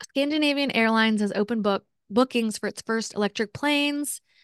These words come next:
in partnership with Heart Aerospace, with flights starting in twenty twenty-eight.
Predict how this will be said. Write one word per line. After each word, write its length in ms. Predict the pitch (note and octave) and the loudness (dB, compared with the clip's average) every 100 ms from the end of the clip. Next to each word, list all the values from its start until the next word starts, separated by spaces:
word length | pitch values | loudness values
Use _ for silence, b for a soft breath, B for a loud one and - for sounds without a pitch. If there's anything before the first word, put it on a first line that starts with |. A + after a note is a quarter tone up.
| _ _ _ _ | _ _ _ _
in 100 | G#3+ | -6
partnership 400 | G3+ G#3 G#3 G#3 | -2 0 0 -2
with 160 | G3+ G3 _ _ - | -4 -4 _ _ -10
Heart 300 | C#4 D4 - | -2 0 2
Aerospace, 840 | A3+ G#3+ G3+ - F#3+ F#3 F#3+ - A3 | 2 4 4 0 -4 -4 -6 -6 -8
with 140 | G3 | -8
flights 340 | - G#3+ G#3 | -4 -4 -2
starting 240 | - G3+ G3 | -4 -4 -4
in 100 | F#3+ | -8
twenty 320 | - G3 F#3+ | -6 -4 -4
twenty-eight. 760 | - F#3+ F#3+ - F3 - - | -4 -6 -6 -4 -6 -6 -10